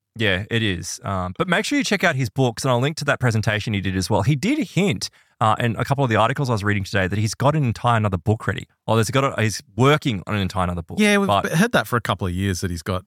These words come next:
Speaker 2: uh, another one he's
Speaker 1: Well,
Speaker 2: gonna release
Speaker 1: but
Speaker 2: on
Speaker 1: he
Speaker 2: updated research, and that's really what we wanna know. But the, the thing about Jacobs is he's retired, though. He's, he's
Speaker 1: Yeah.
Speaker 2: not,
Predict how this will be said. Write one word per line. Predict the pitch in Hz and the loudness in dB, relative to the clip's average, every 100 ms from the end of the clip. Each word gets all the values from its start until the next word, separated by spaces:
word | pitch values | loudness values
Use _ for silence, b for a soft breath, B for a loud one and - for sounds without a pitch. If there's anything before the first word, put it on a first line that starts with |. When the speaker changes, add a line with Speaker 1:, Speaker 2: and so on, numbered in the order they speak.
| _ | _
Speaker 2:
uh, | 95 87 | -8 -6
another | 85 85 87 87 | -6 -8 -6 -6
one | 87 | -2
he's | 85 | 2
Speaker 1:
Well, | 180 | 0
Speaker 2:
gonna | 87 | 0
release | 85 87 90 - | -6 -6 -6 -4
Speaker 1:
but | 160 180 - | -2 -2 -2
Speaker 2:
on | |
Speaker 1:
he | 143 | 0
Speaker 2:
updated | 107 95 87 | 0 0 -2
research, | 95 98 104 98 151 | -4 -2 -4 -2 0
and | 170 | 2
that's | - | 2
really | 190 143 | 2 4
what | 113 113 | 2 0
we | 110 | 0
wanna | 107 107 | 0 2
know. | 131 139 | 2 2
But | 165 175 | 0 -2
the, | 180 175 | -12 -8
the | 156 | -2
thing | 196 202 | 0 2
about | 135 107 | 2 2
Jacobs | 139 196 127 104 | 0 2 0 2
is | 117 98 | 0 0
he's | 107 - | -4 -4
retired, | 107 135 185 92 80 | -2 2 2 2 -4
though. | 76 - - | -14 -12 -4
He's, | 107 - - | -4 -4 -6
he's | 131 117 | 0 2
Speaker 1:
Yeah. | 113 | 2
Speaker 2:
not, | 131 | 0